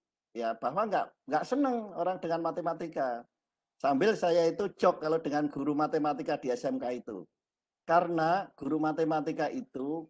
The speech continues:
kalau ada anak yang kira-kira, atau guru matematika masuk ke kelas, kemudian ngasih soal,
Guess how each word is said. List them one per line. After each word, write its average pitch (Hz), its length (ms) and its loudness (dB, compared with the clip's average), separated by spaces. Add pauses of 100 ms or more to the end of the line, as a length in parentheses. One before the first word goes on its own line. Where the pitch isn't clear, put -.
(140)
kalau 151 440 2
ada 143 680 4 (200)
anak 147 440 -2
yang 135 160 0
kira-kira, 139 760 -2
atau 185 560 0 (880)
guru 165 160 -8
matematika 175 720 2
masuk 170 400 0
ke 175 160 0
kelas, 147 480 0
kemudian 151 560 -2
ngasih 151 320 -2
soal, 147 640 0